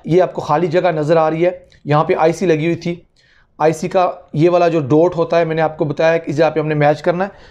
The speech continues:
मैं एक और सर्किट के ज़रिए आपको समझा देता हूँ कि कौन सी आपने इसकी मैचिंग करनी, कौन सी चीज़ आपने इसकी मैच करनी होती है।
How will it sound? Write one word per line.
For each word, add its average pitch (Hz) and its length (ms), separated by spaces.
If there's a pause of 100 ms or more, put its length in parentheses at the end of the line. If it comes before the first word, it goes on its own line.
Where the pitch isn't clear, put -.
(140)
मैं 147 100
एक 156 200
और 180 120
सर्किट 156 320
के 156 60
ज़रिए 156 180
आपको 156 260
समझा 151 300
देता 165 180
हूँ 180 140
कि 156 140
कौन 156 240
सी 156 240 (680)
आपने 156 340 (400)
इसकी 151 460
मैचिंग 147 360
करनी, 151 220
कौन 160 280
सी 156 120
चीज़ 160 160
आपने 156 180
इसकी 151 180
मैच 147 240
करनी 165 200
होती 160 220
है। 196 200